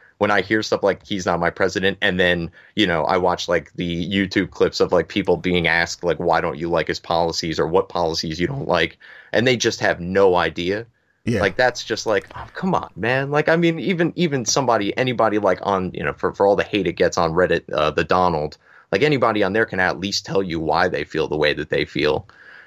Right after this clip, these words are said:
Speaker 1: I, it might be reprehensible, but they can at least put it into words.
Speaker 2: Exactly. And, and, and the thing I, I must commend you on, and I've, I work with, I've run into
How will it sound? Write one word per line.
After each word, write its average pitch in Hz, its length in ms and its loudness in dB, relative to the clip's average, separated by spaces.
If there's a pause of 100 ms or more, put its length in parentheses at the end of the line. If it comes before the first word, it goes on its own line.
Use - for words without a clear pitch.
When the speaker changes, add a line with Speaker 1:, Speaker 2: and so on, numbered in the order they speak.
(440)
Speaker 1:
I, 110 160 2
it 120 240 2
might 127 300 0
be 123 160 -4
reprehensible, 117 760 -2
but 92 140 -8
they - 100 2
can 113 140 0
at 113 160 2
least 120 220 -8
put 110 180 -2
it 95 80 -4
into 90 220 -2
words. - 480 -4 (420)
Speaker 2:
Exactly. 147 680 0
And, 170 120 -2
and, 196 160 2
and 170 200 2
the 185 60 0
thing 214 220 2
I, 180 80 4
I 147 160 2
must 160 260 2
commend 127 320 2
you 104 140 2
on, 101 240 -2 (240)
and 131 240 4
I've, 196 480 0 (280)
I 143 120 4
work 131 320 2
with, 143 240 -2
I've 110 160 2
run 127 240 4
into 127 440 2